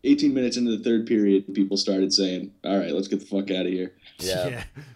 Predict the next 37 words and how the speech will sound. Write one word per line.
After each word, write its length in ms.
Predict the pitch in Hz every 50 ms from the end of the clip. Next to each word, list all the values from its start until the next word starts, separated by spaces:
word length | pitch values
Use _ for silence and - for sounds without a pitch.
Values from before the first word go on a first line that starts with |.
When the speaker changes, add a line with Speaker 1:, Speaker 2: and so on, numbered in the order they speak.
| _ - - - -
Speaker 2:
Well, 100 | - 151
I 40 | 165
mean, 180 | 165 165 170 147
for 160 | - - 135
me, 280 | 120 113 113 127 160
the 200 | 165 135 127 117
only 260 | 113 113 117 120 120 110
positives 540 | - - 110 110 104 110 107 107 104 95
of 60 | 92 98
the 80 | 101
day 220 | 85 98 98 98 98
were 420 | 98 101 98 95 95 98 98 87 - _ _ _ _ _ _ _ _ -
Claude 200 | 120 120 110 92
Julien 640 | 101 104 101 104 104 104 107 107 107 110 95 73
wearing 320 | 98 104 98 98 101 104 101
a 40 | 95
Belichick-style 800 | 90 90 92 98 98 - - 104 98 - - - 107 95 92 90
hoodie. 300 | 90 101 101 107 120 127
I'm 120 | 117 107
like, 200 | 104 98 98 -
"I 80 | - 185
fucking 340 | - - 131 113 - 98 92
love 220 | 90 90 90 87
that. 240 | 95 95 92 90 - _ - -
Speaker 3:
Yeah. 200 | 131 135 131 131
Speaker 2:
You 60 | 147
guys 260 | 175 170 156 131 107
are 40 | 117
the 100 | 113 110
ultimate 340 | 107 107 - - 104 95 -
power 300 | - 98 98 101 98 95
couple, 340 | - 113 104 - - 107 117
you 160 | 107 117 113
and 120 | 98 90
Bill. 200 | 90 95 95 101
That's 240 | 104 117 107 - -
mad." 480 | 92 90 87 87 87 90 92 98 113